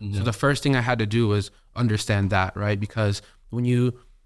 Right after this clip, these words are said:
Speaker 1: like, for me, I consider myself the alpha in my company. And so, like, when I am, like, here and I find someone else who's also here too, like, that can be intimidating, right? So the first thing to do is like, wow, like, instead of being, uh,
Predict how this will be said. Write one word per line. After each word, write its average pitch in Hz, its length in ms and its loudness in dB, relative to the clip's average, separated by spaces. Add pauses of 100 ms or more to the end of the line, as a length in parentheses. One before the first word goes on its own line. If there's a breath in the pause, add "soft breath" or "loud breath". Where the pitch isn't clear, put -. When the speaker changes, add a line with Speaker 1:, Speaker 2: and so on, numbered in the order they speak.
Speaker 1:
like, 123 140 -2
for 123 120 0
me, 139 300 4
I 120 240 0
consider 117 380 -2
myself 110 400 -2
the - 120 -4
alpha 113 520 -2
in 117 100 2
my 104 140 2
company. 135 600 0 (300 soft breath)
And 107 100 -12
so, 117 200 -2
like, 110 280 0
when 113 240 0
I 123 380 0 (520 soft breath)
am, 110 480 0 (160)
like, 107 340 -4
here 123 500 2
and 113 120 -2
I 117 100 0
find 120 260 -2
someone 113 220 0
else 123 140 0
who's 110 120 -4
also 113 640 -2
here 113 460 -2
too, 107 440 -2 (200 loud breath)
like, 110 120 -6
that 151 180 0
can 185 100 0
be 147 120 2
intimidating, 107 680 0
right? 110 240 -4
So - 140 -8
the 110 120 -2
first 143 280 -2
thing 117 160 2
to 110 80 0
do 107 180 0
is 104 80 0
like, 98 180 -2
wow, 110 300 0 (340 loud breath)
like, 107 100 -2
instead 120 220 0
of 104 120 -2
being, 120 420 2
uh, 101 380 -2